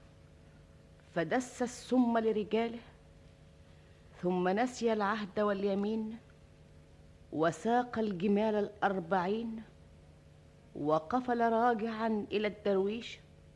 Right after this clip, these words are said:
وكأنه السهم المريش، وقد تملكه الجشع وأعماه الطمع، وظل يسير ويجد في المسير،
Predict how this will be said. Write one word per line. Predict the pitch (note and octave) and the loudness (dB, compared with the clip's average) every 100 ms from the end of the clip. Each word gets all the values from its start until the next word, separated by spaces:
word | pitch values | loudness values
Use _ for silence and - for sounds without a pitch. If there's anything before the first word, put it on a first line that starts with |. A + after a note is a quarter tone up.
| - - - - - - - - - D3 | -20 -20 -20 -20 -20 -20 -20 -20 -8 -2
وكأنه | D#3 - G3+ G#3+ G#3+ A3 A3+ A3 | -2 -2 -2 0 2 2 0 -2
السهم | A3 - - - A#3 F#3+ G3+ | -6 -8 -10 -2 -2 -2 -4
المريش، | G#3 G3 F#3+ G#3+ A#3+ - - - - - - - - - - - - - - - | -2 -2 -2 -2 -4 -8 -12 -18 -20 -20 -20 -20 -20 -20 -20 -20 -20 -20 -20 -4
وقد | D#3 - - C4 - - | 0 0 0 -4 -4 -2
تملكه | B3 A#3+ A3+ A#3 B3 A3 A#3 | 2 2 0 -2 -2 -2 -2
الجشع | G3+ - A#3 A#3+ B3+ C#4+ - - - - - - - - - - - | 0 -2 -2 -4 -8 -12 -18 -20 -20 -20 -20 -20 -20 -20 -20 -20 -2
وأعماه | F#3 - F3 F#3+ G3+ G#3+ A#3+ G#3 A3 | 2 4 4 4 4 4 4 4 -4
الطمع، | - - A#3 A#3+ A#3+ C4 - - - - - - - - - - - - - | -6 -4 -2 -2 -4 -8 -16 -20 -20 -20 -20 -20 -20 -20 -20 -20 -20 -20 -8
وظل | - E3+ D#3+ A#3 B3+ B3 | 0 0 2 2 2 2
يسير | A#3+ A#3 A3 - A#3+ B3 B3+ - - - - - - - - - - - - - | 2 2 0 -8 -6 -6 -6 -10 -20 -20 -20 -20 -20 -20 -20 -20 -20 -20 -8 0
ويجد | G3+ G#3 G#3 F#3+ - A#3+ B3+ - B3 | 2 2 2 -2 -2 -2 -2 -2 -2
في | B3 A3+ | 0 0
المسير، | A3+ A3 - A3+ A#3 B3+ | 0 -2 -6 -10 -8 -8